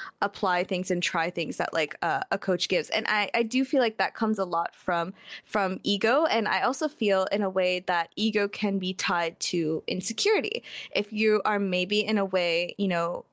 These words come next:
insecure about your play, you might try to blame others. You might try to, you know, um, try to prove yourself. And, you know, maybe any feedback you receive is instead, you know, heavy, you know,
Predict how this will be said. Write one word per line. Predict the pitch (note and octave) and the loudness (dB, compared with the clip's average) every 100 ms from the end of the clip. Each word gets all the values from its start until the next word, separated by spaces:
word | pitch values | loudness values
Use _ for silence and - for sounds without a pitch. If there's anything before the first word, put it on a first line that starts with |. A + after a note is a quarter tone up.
| _ | _
insecure | A3 A3 G3+ - F#3+ | 0 2 0 0 2
about | F#3 G3 - | 2 0 0
your | A3 | -4
play, | - C4 C#4 C#4+ | 0 2 6 6
you | D4 A3+ F#3+ | 4 4 2
might | F3+ E3+ F3 - - - - | 2 0 -2 -10 -14 -18 -4
try | - F#3 | 0 0
to | - F#3 | 0 -2
blame | - D#3+ - | 0 0 0
others. | C#4+ D4+ D4+ D4 | 2 4 4 4
You | A#3 | 2
might | G3 F3 F3 - | 2 2 -2 -2
try | - F3+ F3+ | 0 0 -2
to, | - - F#3 E3+ E3+ - - - - - | -4 -2 0 2 0 -2 -6 -12 -12 -2
you | G3 | 0
know, | F3+ E3+ E3+ F3 - _ _ - | 2 2 0 -2 -4 _ _ -2
um, | F#3 F3 D#3+ - - | 2 2 0 -2 -6
try | - A#3 | -2 0
to | E3+ | 0
prove | - D4 D4+ | 0 0 2
yourself. | D4 D4 - D4 C#4 C4+ | 2 2 2 4 4 2
And, | B3 G#3 | 2 2
you | |
know, | F#3 F3+ | 2 2
maybe | G3 G#3 - | 0 0 0
any | G3+ G#3 | -2 -4
feedback | - A3 G#3+ G#3 G#3 G#3 | -2 -2 0 0 -2 -2
you | |
receive | G3 G3 - G3 F#3 | -2 -2 0 0 2
is | E3+ F3+ | 0 0
instead, | F3+ E3+ - G#3 F#3 - _ _ | -2 -2 0 0 0 -4 _ _
you | G3 F#3 | 0 2
know, | D#3+ | 2
heavy, | F3+ A#3+ G#3 G3 G3 - _ - | 2 0 2 0 0 -6 _ -2
you | G3 | 0
know, | E3+ | 0